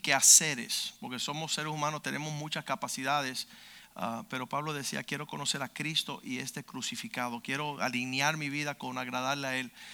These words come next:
Am, vamos a ver, vamos a ponernos de pies y ver este video,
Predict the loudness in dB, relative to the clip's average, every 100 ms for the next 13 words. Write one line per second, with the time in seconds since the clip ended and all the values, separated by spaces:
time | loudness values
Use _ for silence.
0 | -16 -6 2 2 2 -6 -14 -12 4 6
1 | 8 6 6 4 4 4 4 2 2 0
2 | 2 0 -2 -2 0 0 0 -2 2 2
3 | 0 -2 0 0 2 0 -2